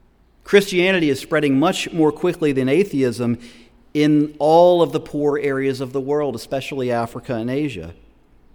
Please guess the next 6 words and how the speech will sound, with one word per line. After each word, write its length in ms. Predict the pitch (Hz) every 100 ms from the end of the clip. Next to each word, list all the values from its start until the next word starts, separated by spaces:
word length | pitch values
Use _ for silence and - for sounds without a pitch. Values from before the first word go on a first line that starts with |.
| _ _ _ _ _ -
Over 240 | 135 147 143
there, 380 | 156 202 147
it's 160 | 139 135
spreading 400 | - 151 143 147
like 180 | 143 147
kudzu. 600 | - 175 165 120 104